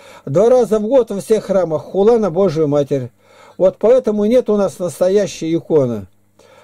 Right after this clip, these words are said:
Напомним, что десять лет назад игумен Петр Мещеринов на форуме Патриаршего центра духовного развития детей и молодежи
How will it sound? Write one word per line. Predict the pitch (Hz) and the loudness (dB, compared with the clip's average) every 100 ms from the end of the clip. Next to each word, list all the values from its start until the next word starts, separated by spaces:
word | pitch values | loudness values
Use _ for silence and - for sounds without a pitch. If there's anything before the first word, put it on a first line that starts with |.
| _ | _
Напомним, | - 185 - 214 160 139 | -6 -4 2 2 0 -6
что | - | -6
десять | 175 156 165 | -6 -4 -4
лет | 170 156 | -2 -2
назад | 165 175 202 | -2 -2 0
игумен | 165 165 160 147 | -2 -2 -4 -4
Петр | 139 208 214 156 | 0 0 0 -2
Мещеринов | 156 - 151 139 123 | -4 -4 -4 -2 -4
на | 131 139 | -6 -4
форуме | 165 156 139 | 0 0 0
Патриаршего | 127 135 147 151 143 131 127 | -4 -6 -2 -2 -2 -4 -6
центра | - 202 139 | -4 -4 -4
духовного | 127 147 160 139 139 | -4 -2 0 0 0
развития | 143 139 156 139 | -2 -4 -6 -6
детей | 135 139 147 | -6 -4 -4
и | |
молодежи | 131 131 139 143 190 117 | -2 0 -2 0 -2 -2